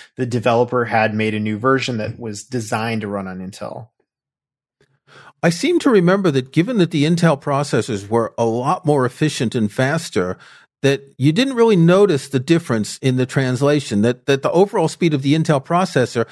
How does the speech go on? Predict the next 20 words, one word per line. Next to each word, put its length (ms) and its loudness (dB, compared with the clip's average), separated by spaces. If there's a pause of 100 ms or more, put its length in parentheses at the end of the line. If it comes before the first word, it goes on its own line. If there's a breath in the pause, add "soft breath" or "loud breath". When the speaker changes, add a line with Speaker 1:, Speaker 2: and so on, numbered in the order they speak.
(240 loud breath)
Speaker 2:
compensated 680 2
for 80 -2
the 80 2
loss 380 0
in 100 0
speed 560 0
in 180 0
the 120 2
emulation. 720 -2 (260 loud breath)
Speaker 1:
Yeah, 120 4
for 160 0
the 80 4
most 320 4
part, 240 0
Rosetta 420 4
apps 300 -2
actually 380 2
ran 400 2
pretty 240 0
well. 500 2